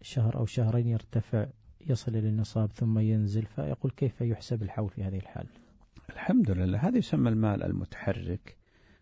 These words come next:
Speaker 2: وهو الذي أثناء الحول ينخفض عن النصاب. عمومًا يأخذ باعتبار آخر، آه، آخر وقت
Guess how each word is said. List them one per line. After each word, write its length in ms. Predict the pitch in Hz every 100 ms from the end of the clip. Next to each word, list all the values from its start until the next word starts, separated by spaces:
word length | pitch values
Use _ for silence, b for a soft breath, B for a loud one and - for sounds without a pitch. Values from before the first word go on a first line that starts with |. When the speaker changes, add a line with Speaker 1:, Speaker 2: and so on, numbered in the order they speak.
| b -
Speaker 2:
وهو 280 | - 95 98
الذي 380 | 98 92 101 -
أثناء 340 | - 104 -
الحول 480 | - - 95 85 - - 82 -
ينخفض 540 | 95 87 - 95 78
عن 180 | - 82
النصاب. 580 | 80 90 - 110 127 185 - b b b b -
عمومًا 500 | 92 98 123 113 90 85 - 95 -
يأخذ 600 | - 117 120 - - 104 - - 90 98 - _ _ _ _ _ -
باعتبار 680 | 98 - 104 104 110 110 -
آخر، 520 | - 120 117 - 147 - _ _ _ _ _ -
آه، 720 | - 50 50 50 - - - - _ _ _ _ _ _ -
آخر 560 | 107 104 - 92 98 101
وقت 500 | 104 117 - - -